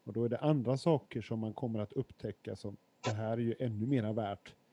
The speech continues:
än att, än att solen skiner och jag har hängmatta och semester och betald semester och, och, och, <laughs> och så vidare. Utan, utan det, det, det, så det är också en upp-, en mycket så här, Filipperbrevet,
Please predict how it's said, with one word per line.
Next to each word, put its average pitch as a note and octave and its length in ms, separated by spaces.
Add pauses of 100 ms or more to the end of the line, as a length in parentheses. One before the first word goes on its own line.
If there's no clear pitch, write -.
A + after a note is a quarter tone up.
(720)
än G#2 180
att, - 420
än B2 80
att B2 180
solen B2 400
skiner A#2 480
och A#2 120
jag A#2 100
har A#2 200
hängmatta A2+ 640
och A2 200
semester A#2 720
och A2+ 220 (100)
betald A#2 600
semester A2 640
och, A2+ 160
och, A2+ 220
och, A2+ 320 (720)
<laughs> - 0
och - 180
så A2+ 80
vidare. G#2 300 (400)
Utan, C#3+ 220
utan C3 200
det, C3+ 160
det, C3+ 220
det, C3 300 (1400)
så - 120
det D3 80
är - 20
också D#3 160
en C#3+ 80
upp-, E3 200 (320)
en C3 240
mycket D3 220
så C#3+ 100
här, C#3 200
Filipperbrevet, B2+ 640